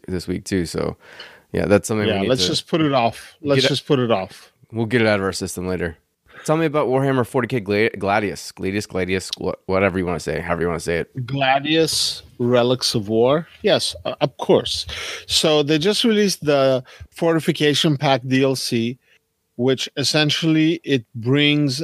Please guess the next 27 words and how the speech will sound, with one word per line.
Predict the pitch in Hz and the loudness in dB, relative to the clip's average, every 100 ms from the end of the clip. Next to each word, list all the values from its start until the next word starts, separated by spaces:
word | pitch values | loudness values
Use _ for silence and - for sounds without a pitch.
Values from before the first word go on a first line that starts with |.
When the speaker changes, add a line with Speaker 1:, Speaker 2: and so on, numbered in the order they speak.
| - | -2
Speaker 2:
out | 131 131 127 127 - _ - _ _ | 0 2 2 0 -4 _ -20 _ _
six | - - - 185 - - - 220 | -2 0 2 0 0 -2 -2 -4
new | 185 143 147 151 151 156 151 139 - _ - | -2 2 4 4 4 4 4 0 -6 _ -8
units, | 117 151 170 143 117 104 | -2 2 2 2 0 -4
but | - 127 | -4 0
these | 131 139 135 | 0 0 0
units | 175 185 165 - | 2 2 0 0
are | 135 | 0
not, | 131 143 147 135 - - _ _ _ | 2 4 2 0 -6 -20 _ _ _
they're | 143 151 151 | -2 0 2
not | 165 170 | 2 2
small | - - 147 139 131 | -2 0 2 4 2
units. | 113 98 98 - | 0 -4 -8 -4
These | 143 139 | -2 2
are | 143 | 2
massive | 127 123 127 127 131 147 120 | 2 0 2 2 0 0 0
units. | 123 113 117 131 - - _ _ _ _ _ - | 0 0 -2 -4 -6 -12 _ _ _ _ _ -12
These | 127 151 143 | -4 0 2
are, | 143 135 | 2 2
these | 120 131 127 | 0 -2 0
are, | 131 | 0
like, | 123 117 | 0 -4
a | |
cannon. | - 170 165 160 156 151 151 147 143 | -4 0 0 2 2 2 2 2 0
These | 131 135 120 | 0 0 0
are | 131 123 117 117 117 | 2 2 2 0 -4
artillery. | 117 - 190 180 170 165 160 151 143 | -8 -2 0 2 2 2 2 2 0